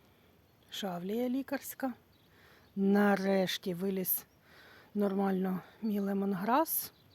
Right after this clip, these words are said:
Не знаю, дівчата, якщо хтось, а, зміг зберегти його на зиму, бо кажуть, це рослина багаторічна, будь ласка, поділіться своїм досвідом, бо в мене щось нічого не виходить,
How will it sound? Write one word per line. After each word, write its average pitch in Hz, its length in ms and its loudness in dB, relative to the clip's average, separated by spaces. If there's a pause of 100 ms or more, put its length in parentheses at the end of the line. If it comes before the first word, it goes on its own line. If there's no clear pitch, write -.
(220)
Не 254 200 4
знаю, 190 340 0
дівчата, 190 440 -4
якщо 185 320 -2
хтось, - 420 -4 (600)
а, 196 440 -4
зміг 196 400 2
зберегти 196 680 -2
його 185 300 -2
на 185 240 -2
зиму, 269 280 4
бо 202 140 -2
кажуть, 202 360 -2
це 202 260 0
рослина 196 460 -2
багаторічна, 202 840 -2
будь 202 200 -4
ласка, 202 380 -2
поділіться 202 520 -6
своїм 196 260 -4
досвідом, 247 540 -2
бо 208 100 -4
в 196 40 -4
мене 226 220 0
щось 208 240 -8
нічого 220 360 -2
не 214 140 2
виходить, 190 500 -6